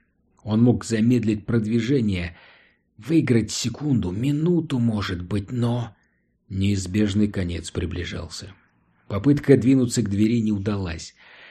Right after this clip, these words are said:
Он надеялся на то, что невидимые враги примут это за желание сдаться.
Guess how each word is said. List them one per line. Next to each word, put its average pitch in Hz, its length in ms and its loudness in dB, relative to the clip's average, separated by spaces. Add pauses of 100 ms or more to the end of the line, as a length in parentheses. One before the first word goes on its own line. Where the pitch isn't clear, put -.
(160)
Он 117 260 0
надеялся 117 680 0
на 117 140 2
то, 131 220 0
что 120 200 -4
невидимые 120 600 2
враги 107 520 -2
примут 120 560 -4
это 117 280 -6
за 101 200 -6
желание 104 520 -2
сдаться. 101 680 -6